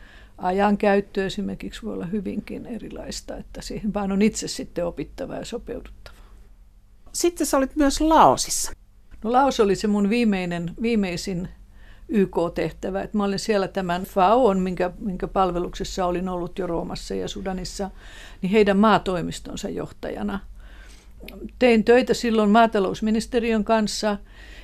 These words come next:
Speaker 1: ja siinä jos milloin tuli, tuli usein esille se, että,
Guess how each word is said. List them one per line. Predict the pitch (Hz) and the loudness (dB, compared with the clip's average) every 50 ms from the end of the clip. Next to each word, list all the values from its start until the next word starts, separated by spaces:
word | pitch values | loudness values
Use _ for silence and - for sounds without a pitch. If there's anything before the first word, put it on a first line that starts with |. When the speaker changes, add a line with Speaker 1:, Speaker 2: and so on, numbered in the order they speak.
| - - | -6 -2
Speaker 1:
ja | - 208 | -2 -2
siinä | - - 262 262 262 247 226 | 0 2 4 4 6 6 6
jos | 208 196 180 - - | 6 4 4 2 2
milloin | 214 220 226 220 208 196 190 | 4 4 4 4 4 2 2
tuli, | 185 - 202 196 190 190 190 - - | 0 0 0 2 2 2 2 0 0
tuli | - 214 190 185 190 | 0 0 2 2 2
usein | 202 202 - - 202 185 180 | 2 2 2 4 4 4 4
esille | 190 190 - 208 175 180 175 | 2 2 2 0 0 0 -2
se, | - - - 202 190 | -4 -2 0 0 0
että, | 185 180 - - 190 185 | 0 -2 -4 -2 -2 -2